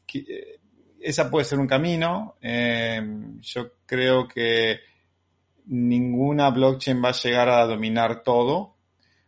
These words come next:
sino que van a existir muchas, eh, de estos sistemas distribuidos y, y cada una tendrá su mejor caso de uso, ¿no?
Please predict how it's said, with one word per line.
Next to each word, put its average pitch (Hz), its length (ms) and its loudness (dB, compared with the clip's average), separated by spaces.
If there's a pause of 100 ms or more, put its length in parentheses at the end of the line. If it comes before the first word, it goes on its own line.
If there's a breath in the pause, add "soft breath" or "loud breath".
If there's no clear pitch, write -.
(120)
sino 120 400 -4
que 120 120 -2
van 120 160 2
a 120 40 -2
existir 120 440 -2
muchas, 127 920 -2
eh, 120 320 -4
de 120 60 -8
estos 113 460 -4
sistemas - 640 -6
distribuidos 127 840 -4 (640)
y, 107 680 -6
y 104 240 -6
cada 127 240 0
una 147 180 0
tendrá 117 300 -2
su - 160 -12
mejor 110 320 -6
caso 113 240 -8
de 120 100 -2
uso, 117 300 -10
¿no? 135 180 -12